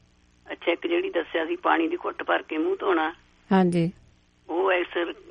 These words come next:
Speaker 1: ਐਕਸਰ-, ਐਕਸਰਸਾਈਜ਼ ਕਰੀ ਜਾਣ, ਉਹਦੇ ਨਾਲ ਵੀ ਆਰਾਮ ਆਉਂਦਾ।
Speaker 2: ਠੀਕ ਆ।
Speaker 1: ਮੈਂ ਤਾਂ ਇਹੀ ਕੁਛ ਕਰੀ ਜਾਂਦੀ ਹਾਂ, ਠੀਕ ਆ ਸਾਰਾ ਕੁਛ ਮੇਰਾ।
Speaker 2: ਠੀਕ ਆ ਜੀ।
Speaker 1: ਇਕਿਆਸੀ ਸਾਲ ਦੀ ਉਮਰ ਆ ਮੇਰੀ ਨਾਲੇ।
Speaker 2: ਠੀਕ ਆ।
Speaker 1: ਐਂ ਆ ਵੀ ਇਹ ਕਰਦੇ ਹੈ ਨਹੀਂ ਕਿ ਪੁੱਛੀ ਜਾਂਦੇ ਆ।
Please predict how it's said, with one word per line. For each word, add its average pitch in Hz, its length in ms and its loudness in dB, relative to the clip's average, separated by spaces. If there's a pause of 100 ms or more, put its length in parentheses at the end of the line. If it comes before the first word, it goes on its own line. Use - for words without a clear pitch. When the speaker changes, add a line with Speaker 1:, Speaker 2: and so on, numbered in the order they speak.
(160)
Speaker 1:
ਐਕਸਰ-, 160 460 -2
ਐਕਸਰਸਾਈਜ਼ 160 800 -4
ਕਰੀ 160 300 -4
ਜਾਣ, 175 220 0
ਉਹਦੇ 165 260 -2
ਨਾਲ 185 140 0
ਵੀ 180 60 -2
ਆਰਾਮ 156 280 0
ਆਉਂਦਾ। 151 240 -4 (320)
Speaker 2:
ਠੀਕ 170 360 6
ਆ। 160 160 0 (840)
Speaker 1:
ਮੈਂ - 140 -4
ਤਾਂ 165 100 -2
ਇਹੀ 170 160 2
ਕੁਛ 170 200 -8
ਕਰੀ 156 260 -4
ਜਾਂਦੀ 156 280 0
ਹਾਂ, 165 60 -2
ਠੀਕ 156 300 -8
ਆ 151 160 -4
ਸਾਰਾ 143 200 -2
ਕੁਛ 139 200 -10
ਮੇਰਾ। 147 320 -6 (460)
Speaker 2:
ਠੀਕ 175 320 6
ਆ 170 100 0
ਜੀ। 180 120 -2
Speaker 1:
ਇਕਿਆਸੀ - 920 -8
ਸਾਲ 156 220 -2
ਦੀ 165 80 -2
ਉਮਰ 156 240 -2
ਆ 143 80 -2
ਮੇਰੀ 143 260 -6
ਨਾਲੇ। 139 300 -6 (600)
Speaker 2:
ਠੀਕ - 360 2
ਆ। - 100 -2 (960)
Speaker 1:
ਐਂ 156 260 -2
ਆ 175 80 0
ਵੀ 180 120 0
ਇਹ 196 160 -2
ਕਰਦੇ 175 440 0
ਹੈ 175 140 2
ਨਹੀਂ 175 140 2
ਕਿ - 100 -6
ਪੁੱਛੀ - 380 -8
ਜਾਂਦੇ 147 360 -2
ਆ। - 40 -8